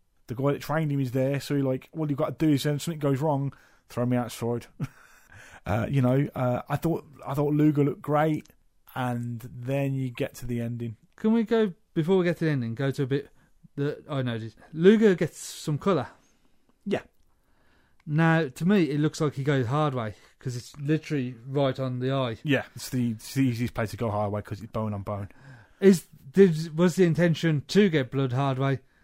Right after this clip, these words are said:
Speaker 2: 'cause he can't blade himself, as we figured out <laughs> at
Speaker 1: Yeah, he, he,
Speaker 2: Starrcade?
Speaker 1: he doesn't like the, I, I, ca-, I imagine that was to go hard way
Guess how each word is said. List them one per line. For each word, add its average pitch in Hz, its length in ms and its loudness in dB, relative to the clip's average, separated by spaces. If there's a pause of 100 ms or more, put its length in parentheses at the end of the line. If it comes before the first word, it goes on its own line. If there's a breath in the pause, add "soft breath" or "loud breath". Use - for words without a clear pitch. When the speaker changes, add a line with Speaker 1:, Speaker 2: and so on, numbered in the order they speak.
Speaker 2:
'cause 123 220 -4
he 127 60 -4
can't 135 320 0
blade 139 260 2
himself, 117 440 -4
as 120 140 -8
we 123 120 -4
figured 127 340 -2
out - 440 -2 (100)
<laughs> - 100 -10
at 156 220 0
Speaker 1:
Yeah, 139 460 2
he, 139 80 -4
he, 139 60 0
Speaker 2:
Starrcade? 143 140 2
Speaker 1:
he 143 160 2
doesn't 135 220 -2
like 135 180 -4
the, 120 80 -12
I, 123 180 -10 (120)
I, 175 120 -4
ca-, 180 160 -6
I 165 140 -2
imagine 151 360 0
that 139 160 -4
was 135 220 -2
to 131 80 -12
go 123 160 -6
hard 120 260 -10
way 113 260 -12